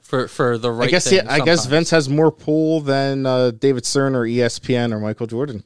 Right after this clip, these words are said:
Speaker 1: So the, the only thing that I really have from this for,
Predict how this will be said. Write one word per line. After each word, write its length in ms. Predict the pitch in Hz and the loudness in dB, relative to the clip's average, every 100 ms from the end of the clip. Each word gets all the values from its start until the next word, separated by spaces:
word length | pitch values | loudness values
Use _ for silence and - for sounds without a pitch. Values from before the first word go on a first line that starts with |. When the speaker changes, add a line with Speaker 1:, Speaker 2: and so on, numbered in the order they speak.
| _ | _
Speaker 1:
So 520 | - - - 156 151 | -20 -10 -4 -2 -2
the, 420 | 139 151 151 143 - | -4 -2 0 -2 -6
the 220 | 147 180 | -4 -2
only 240 | 254 269 | 0 -2
thing 280 | - 196 185 | 0 -2 0
that 120 | 160 | -2
I 160 | 123 143 | -2 -2
really 260 | 160 151 143 | 0 0 -2
have 240 | 143 135 | -2 -4
from 240 | - 131 127 | -6 -6 -6
this 280 | 123 - | -6 -8
for, 300 | - 139 117 | -8 -6 -6